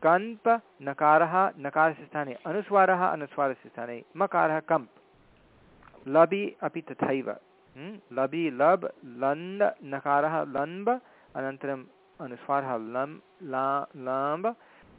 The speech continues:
अनन्तरम् अनुस्वारस्य स्थाने मकार-, अ, मकारः लम्ब इति धातुः अस्ति।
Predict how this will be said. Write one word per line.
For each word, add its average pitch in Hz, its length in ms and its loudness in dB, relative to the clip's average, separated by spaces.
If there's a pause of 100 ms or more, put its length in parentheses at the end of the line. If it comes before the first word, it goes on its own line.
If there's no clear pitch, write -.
(100)
अनन्तरम् 123 560 -8
अनुस्वारस्य 123 540 -12
स्थाने 196 220 -4
मकार-, 143 520 0 (480)
अ, - 20 -12
मकारः 131 640 -2
लम्ब 120 480 -6
इति 156 180 -8
धातुः 110 380 -10
अस्ति। 110 600 -14